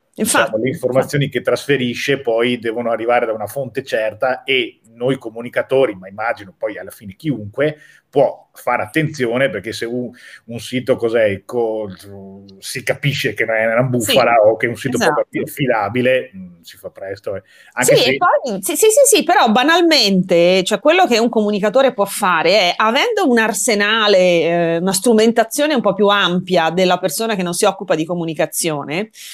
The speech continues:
Speaker 1: la cosa più saggia da fare è che condivida quell'arsenale. Cioè, ehm, il comunicatore non solo comunica, ma in qualche modo, secondo me, ha, ha, ha anche la necessità di, di condividere conoscenza, mm?
Speaker 2: Mm.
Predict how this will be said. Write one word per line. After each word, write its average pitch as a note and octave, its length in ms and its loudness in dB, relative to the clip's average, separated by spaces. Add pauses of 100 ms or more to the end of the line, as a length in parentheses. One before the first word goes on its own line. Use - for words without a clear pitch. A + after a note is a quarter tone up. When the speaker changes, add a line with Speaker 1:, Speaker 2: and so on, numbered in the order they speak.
(160)
Speaker 1:
la - 100 -2
cosa G#4 200 4
più C#4 100 2
saggia C#4 280 4
da D#4+ 140 2
fare D#4 320 2
è C4 60 2
che A3+ 160 -2
condivida B3 680 4
quell'arsenale. E3 1000 0
Cioè, - 280 -2 (480)
ehm, F3+ 440 0 (580)
il A3 100 -2
comunicatore C4+ 580 4
non C#4+ 220 6
solo D4 280 4
comunica, F#3 760 4
ma G#3 120 0
in A3+ 80 0
qualche B3 280 0
modo, A#3 240 0
secondo A3 360 0
me, G3+ 280 0 (300)
ha, F3+ 260 -2
ha, - 240 -2
ha A3 200 2
anche C#4 220 0
la A#3+ 60 2
necessità G#3 680 0
di, G3 420 -2
di F#3 100 -2
condividere A3 520 0
conoscenza, E3 840 -6 (240)
mm? F#3 60 -2
Speaker 2:
Mm. A#3+ 160 -6